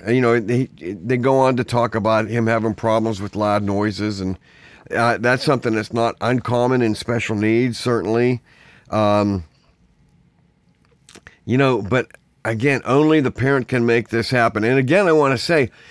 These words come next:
it is the right of this child and this family to have an education for their child. The taxpayers pay for this.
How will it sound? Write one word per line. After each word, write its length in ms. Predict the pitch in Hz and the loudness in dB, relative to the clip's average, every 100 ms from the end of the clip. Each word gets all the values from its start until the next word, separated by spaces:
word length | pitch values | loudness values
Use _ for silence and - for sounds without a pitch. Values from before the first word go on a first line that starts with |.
| - | -6
it 180 | - 226 | 0 2
is 180 | 185 113 | 0 0
the 120 | 113 | 0
right 420 | 101 110 147 165 | 2 2 2 2
of 200 | 110 104 | 0 0
this 200 | 120 117 | -2 -2
child 420 | - 131 127 117 | -2 0 2 2
and 120 | 107 | 2
this 180 | 113 131 | 0 -2
family 600 | - 120 127 110 92 87 - - - - | -4 -2 0 0 -2 -6 -10 -20 -20 -4
to 200 | 160 143 | 0 2
have 340 | 107 139 147 | 2 4 4
an 160 | 127 110 - | 2 -2 0
education 800 | 143 156 170 - 147 151 143 123 | 0 2 -2 2 2 2 0 -4
for 580 | - 143 147 151 - - | 0 4 6 4 2 -8
their 520 | 90 120 123 135 151 _ _ - | -4 0 2 2 -2 _ _ -10
child. 640 | - 160 170 151 82 64 - _ _ _ _ _ _ _ _ _ _ _ _ - _ - _ | -2 2 2 2 -2 -10 -20 _ _ _ _ _ _ _ _ _ _ _ _ -20 _ -20 _
The 80 | 120 | -10
taxpayers 760 | 107 135 160 160 - 160 160 139 | -4 0 0 0 0 2 2 0
pay 320 | - 139 170 | -2 2 2
for 180 | 160 120 | 2 0
this. 440 | 98 - - - | 0 -4 -12 -14